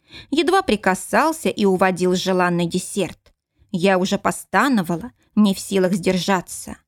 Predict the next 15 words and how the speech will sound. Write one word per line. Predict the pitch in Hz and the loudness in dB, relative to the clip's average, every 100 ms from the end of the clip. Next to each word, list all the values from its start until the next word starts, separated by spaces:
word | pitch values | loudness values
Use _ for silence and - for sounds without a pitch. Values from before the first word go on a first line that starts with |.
| _ _ - - | _ _ -18 -2
И | 247 | 2
у | 302 | 4
меня | 349 392 392 | 2 2 0
кружилась | 208 196 190 185 180 | 2 0 2 0 0
голова. | 196 190 175 170 165 - _ _ _ - | 0 0 0 0 -2 -6 _ _ _ -8
Внутри | 180 196 196 202 202 | 2 2 4 2 0
все | - | 0
искрило | 190 185 - - 220 320 | 0 0 -4 0 0 2
и | 277 220 | 2 0
звенело | 175 190 185 180 185 | 0 0 2 2 2
от | 190 - | 0 -2
напряжения. | 180 180 196 196 190 170 165 - _ _ _ _ _ - | -2 0 0 0 0 -2 -6 -10 _ _ _ _ _ 0
Круг, | 349 233 - _ _ _ _ _ _ | 0 0 -4 _ _ _ _ _ _
круг, | 359 339 - _ _ _ _ | 2 2 -2 _ _ _ _
остановка. | - 185 - 196 190 170 - 139 | -8 -6 0 2 2 0 -8 -16